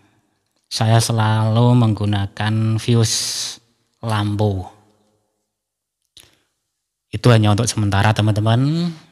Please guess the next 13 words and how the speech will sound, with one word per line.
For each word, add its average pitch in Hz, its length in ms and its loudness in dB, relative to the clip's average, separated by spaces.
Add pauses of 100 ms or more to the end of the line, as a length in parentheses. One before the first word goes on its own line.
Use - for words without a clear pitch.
(800)
Jadi 101 240 -4
hanya 101 280 2 (120)
untuk 120 480 0
memastikan 98 720 -4
saja. 95 640 -4 (1200)
Kalau 87 320 -2
sudah 90 640 -2
lancar, 98 480 0
baik-baik, 104 560 -2
nanti 95 240 -2
juga 92 560 -4
harus 98 460 0
dilepas 95 480 -8